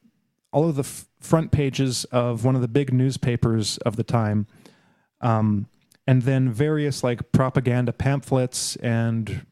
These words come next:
books and writings, and they took, they scanned all of these documents and, um, you know, corrected them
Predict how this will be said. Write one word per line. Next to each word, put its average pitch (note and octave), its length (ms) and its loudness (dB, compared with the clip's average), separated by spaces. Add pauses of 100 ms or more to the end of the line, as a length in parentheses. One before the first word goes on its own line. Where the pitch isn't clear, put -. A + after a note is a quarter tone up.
books - 500 0
and A2 160 -2
writings, B2 540 -2 (340)
and B2+ 200 0
they B2+ 80 2
took, - 400 -2 (320)
they B2+ 80 4
scanned F3+ 400 0
all D#3 160 0
of D3 80 -2
these C#3+ 180 -2
documents B2 720 -2 (560)
and, A#2+ 680 0 (220)
um, G#2+ 680 -2
you A#2 80 -4
know, G#2+ 80 0
corrected D3 460 -2
them C3+ 420 0